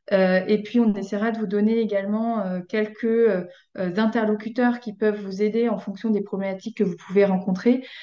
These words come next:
Mais on ne traitera pas des cas spécifiques parce qu'on est sur un sujet où, effectivement, il peut y avoir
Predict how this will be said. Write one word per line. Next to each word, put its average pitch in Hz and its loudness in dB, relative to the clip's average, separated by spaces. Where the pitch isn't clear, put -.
Mais 220 10
on 214 4
ne 208 6
traitera 208 -2
pas 233 2
des 214 2
cas 214 0
spécifiques 220 -4
parce 190 -6
qu'on 208 4
est 220 8
sur 220 -2
un 185 -2
sujet 196 0
où, 226 4
effectivement, 202 0
il - -14
peut 185 -2
y 185 0
avoir 190 -2